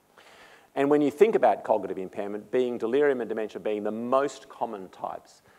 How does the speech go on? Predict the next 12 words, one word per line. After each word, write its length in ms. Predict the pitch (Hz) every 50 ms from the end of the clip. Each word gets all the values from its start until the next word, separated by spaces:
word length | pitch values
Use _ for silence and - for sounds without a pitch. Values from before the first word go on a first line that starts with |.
| _ _
if 160 | 127 117 -
you 160 | 123 123 120 120
look 300 | 135 170 202 185 - -
at 160 | - 127 - -
the, 120 | 113 - - - - -
the 100 | 113 104
sorts 540 | - - - - - 175 180 160 - - -
of 100 | 120 - - 127 - -
risks 460 | 104 98 123 165 - - - - - -
that, 160 | - 113 95
uh, 80 | 98 92 - - - -
ar-, 480 | 95 92 92 92 - 98 95 90 -